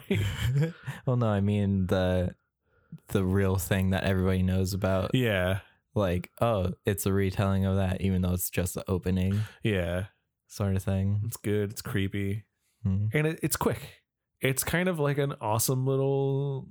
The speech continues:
Speaker 1: like, short horror movie. <laughs>
Speaker 2: Yeah. When the intro is happening and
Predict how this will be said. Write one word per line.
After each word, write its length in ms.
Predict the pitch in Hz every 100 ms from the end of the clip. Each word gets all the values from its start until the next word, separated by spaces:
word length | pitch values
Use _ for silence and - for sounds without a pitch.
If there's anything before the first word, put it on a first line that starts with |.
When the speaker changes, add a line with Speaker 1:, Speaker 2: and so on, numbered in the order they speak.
| -
Speaker 1:
like, 320 | 147 131 131 190 - -
short 300 | - 147 139
horror 240 | 156 147
movie. 480 | 110 110 107 123 - _
<laughs> 40 | _ _ -
Speaker 2:
Yeah. 240 | 117 123 110 _ _ -
When 580 | 107 104 98 95 95 - -
the 100 | 90
intro 340 | 104 104 107
is 80 | 101
happening 560 | 107 107 113 113 110
and 440 | 95 95 95 95